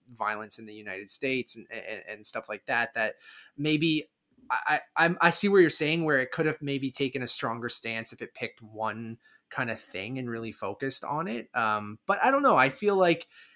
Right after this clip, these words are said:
you know, some, a lot of them are so similar that you can kind of just get it based on, you know, how the story kinda portrays those events. And, um,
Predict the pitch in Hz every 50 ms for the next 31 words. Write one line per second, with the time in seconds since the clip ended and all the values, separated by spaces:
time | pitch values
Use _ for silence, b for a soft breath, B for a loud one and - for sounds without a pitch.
0 | b b - 160 151 123 107 107 - - _ _ _ - - - - 190 190 190
1 | 208 202 190 185 185 - _ 160 156 156 156 151 175 196 190 190 185 175 151 -
2 | - 160 147 - - - 151 151 165 170 170 180 175 160 143 - 143 127 135 131
3 | 120 - - 131 131 135 135 135 135 127 117 - - - _ _ _ _ - 156
4 | 143 127 - - - - _ _ _ _ _ _ _ _ _ _ _ - 131 -
5 | 147 135 131 135 127 - - _ 131 127 123 - - - 127 117 117 113 113 110
6 | 113 110 104 90 101 110 110 107 110 - - - - 113 110 104 110 107 98 -
7 | - 98 104 98 95 90 - - - _ _ _ _ _ - - - - 120 113
8 | - - 107 101 107 104 98 92 101 95 - 104 95 90 85 85 - - 98 95
9 | 92 90 90 B B B B B B B B B - 139 143 147 151 151 151 147
10 | 143 -